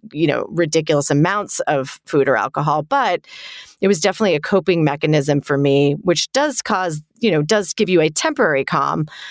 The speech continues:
but in the long run makes you feel worse. It taught me to drink alcohol when I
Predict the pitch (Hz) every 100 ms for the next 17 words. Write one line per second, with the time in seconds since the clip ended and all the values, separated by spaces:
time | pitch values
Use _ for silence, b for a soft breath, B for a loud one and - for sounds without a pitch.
0 | B - 190 175 175 180 190 196 170 147
1 | 147 156 151 - - 180 151 - 143 156
2 | 135 151 156 - - - B B B -
3 | 202 - - 277 - 185 156 147 160 151
4 | B B B B _ _ 226 - 226 196
5 | 175 165 B _ - 196 208 208 170 156
6 | 170 170 156 170 196 220 202 185 175